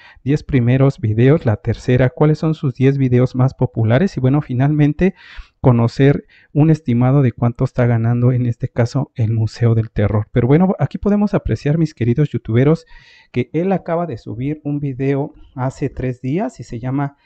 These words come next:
El Diablo me obligó a hacerlo, ya tiene más de cuarenta y tres mil visualizaciones.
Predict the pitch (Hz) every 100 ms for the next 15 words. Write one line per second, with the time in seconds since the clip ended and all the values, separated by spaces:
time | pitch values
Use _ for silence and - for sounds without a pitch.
0 | _ _ 123 117 123 143 156 156 123 113
1 | 123 117 113 120 127 - 113 - 120 175
2 | 175 127 120 131 127 120 120 120 127 -
3 | 110 113 113 107 117 113 123 127 123 120
4 | 110 101 107 165 202 240